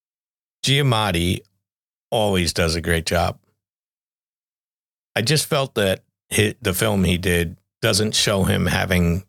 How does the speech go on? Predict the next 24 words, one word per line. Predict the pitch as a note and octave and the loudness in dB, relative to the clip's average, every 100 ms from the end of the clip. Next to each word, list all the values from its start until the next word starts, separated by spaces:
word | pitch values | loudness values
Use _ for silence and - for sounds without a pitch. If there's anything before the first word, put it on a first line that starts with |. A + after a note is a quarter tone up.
| - | -8
to | F#2 | 0
go | F2 E2+ - _ _ _ - | 0 0 -8 _ _ _ -4
anywhere | G2 F#2+ F2 E2 | 0 2 0 -2
deeply | E2+ F#2+ F#2 F#2 E2+ G#2 - _ - - - | -2 0 0 0 -4 -4 -10 _ -6 -6 -2
where | F#2+ | 0
he | E2+ | 2
hasn't | F2+ F2 F2 | 2 0 0
been | E2+ E2 | 0 -2
prior. | - - E2+ E2 D#2+ - - _ _ _ _ _ _ _ _ _ _ _ _ _ _ _ _ _ _ - | -4 -4 0 0 -4 -8 -18 _ _ _ _ _ _ _ _ _ _ _ _ _ _ _ _ _ _ -4
I | G2+ | -2
love | A#2 C#3 | 0 -2
the | G2+ | -2
guy, | E2 E2+ E2+ | 0 0 0
but | F2 F2 F2 - _ _ _ _ _ _ _ _ _ - | 0 0 0 -4 _ _ _ _ _ _ _ _ _ -6
it's, | A2+ G2 - - _ _ _ _ - | -2 0 -2 -4 _ _ _ _ -4
this | B2+ - | -2 0
doesn't | C3 G#2+ G#2 | 2 2 0
feel | G#2+ F#2+ | 0 0
like | F#2 F#2 | 0 -2
the | F2 | -2
film | G2 F2+ | 0 2
he's | F2 E2+ | 2 0
gonna | F#2 E2+ | 0 0
win. | E2 F2 E2 E2 | 2 2 2 0